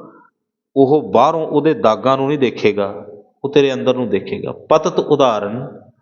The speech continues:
ਭੈ ਹਰਨ ਹਰ ਅਨਾਥ ਕੇ ਨਾਥ, ਕਹੋ ਨਾਨਕ ਤਿਹ ਜਾਨੀਐ।" ਕਹਿਣ ਲੱਗੇ, "ਤੂੰ ਉਸ ਨੂੰ ਸਮਝ।"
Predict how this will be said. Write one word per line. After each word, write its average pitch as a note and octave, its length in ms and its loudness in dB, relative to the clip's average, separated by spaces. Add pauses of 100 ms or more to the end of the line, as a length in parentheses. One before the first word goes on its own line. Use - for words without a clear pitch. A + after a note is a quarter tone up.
(280)
ਭੈ A#2 240 4
ਹਰਨ B2 680 -2 (360)
ਹਰ E3 140 2 (100)
ਅਨਾਥ B2+ 360 0
ਕੇ B2 160 2
ਨਾਥ, G#2+ 540 0 (800)
ਕਹੋ A#3 220 4
ਨਾਨਕ F#3 380 -2
ਤਿਹ C#3 240 2
ਜਾਨੀਐ।" G#2+ 460 -2
ਕਹਿਣ F3 300 0
ਲੱਗੇ, F3+ 240 0
"ਤੂੰ F3+ 240 -6 (200)
ਉਸ E3+ 160 -4
ਨੂੰ E3 120 0
ਸਮਝ।" B2 340 -2